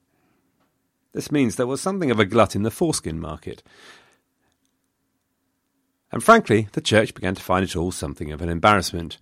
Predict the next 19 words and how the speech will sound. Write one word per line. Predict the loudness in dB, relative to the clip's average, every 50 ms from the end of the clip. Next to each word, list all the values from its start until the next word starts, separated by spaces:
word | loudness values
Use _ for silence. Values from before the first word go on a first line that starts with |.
| _ _ -8
as | -6 -2
monks | 4 4 4 4 4 -2 -8
kept | -8 -8 -8 -8 -10
appearing | -10 -4 0 0 2 2 0
in | -2 -2 0
Rome, | 2 4 4 4 4 2 0 -2 -4
demanding | -4 -6 -4 0 2 2 4 4 4 2 0 0
that | -2 -6
the | -8
Pope | -10 -6 -6 -6 -6 -6
make | -8 -10 -6 -6
a | -6
ruling | -2 -2 -2 0 0 -2 -2 -2
on | -4 -4 -4
which | -6 -8 -10 -10 -10
was | -10 -8 -6
the | -4 -4
authentic | -4 -4 -6 -8 -10 -10 -10 -12 -14 -16 -18
foreskin. | -12 -6 -4 -2 -2 -2 -4 -8 -8 -10 -10 -10 -14